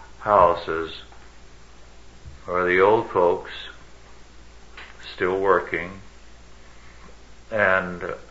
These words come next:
two of the children had moved in. So there would be three families under one roof, and, uh, in most cases,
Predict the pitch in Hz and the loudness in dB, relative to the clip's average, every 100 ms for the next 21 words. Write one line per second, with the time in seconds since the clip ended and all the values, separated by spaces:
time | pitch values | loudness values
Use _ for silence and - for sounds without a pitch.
0 | - - 143 135 120 123 - 135 120 87 | -16 -6 2 4 2 -2 -2 2 4 4
1 | 80 - - - - - 98 92 98 98 | -2 -6 -16 -20 -20 -6 -6 -4 -6 -6
2 | 90 95 82 73 64 - - - - - | -4 -2 -4 -10 -18 -20 -20 -20 -20 -20
3 | - - - - - 90 90 85 85 - | -20 -20 -20 -10 -2 0 2 0 -2 -2
4 | 85 82 80 80 - - - 120 135 143 | -4 -4 -8 -16 -20 -20 -4 0 0 0
5 | 131 123 107 87 82 82 92 85 92 87 | -2 2 4 2 -2 -4 -6 -4 -4 -4
6 | 87 82 82 95 117 113 95 104 110 - | -2 -4 0 2 2 2 4 4 2 -8
7 | - - - - - - - - - - | -20 -20 -20 -20 -20 -20 -20 -20 -12 2
8 | 104 107 104 98 95 92 92 92 90 90 | 6 8 6 2 -6 0 4 4 4 2
9 | - - - - - - - - - - | -2 -14 -20 -20 -20 -20 -20 -20 -20 -20
10 | - - - - - - - - - - | -20 -20 -20 -20 -20 -20 -20 -20 -20 -20
11 | - - 131 135 - - - - 127 131 | -20 -20 -20 -20 -20 -20 -20 -8 -2 4
12 | 127 165 165 - - 92 85 - 123 127 | 8 8 6 0 -2 -2 -2 -6 -6 -6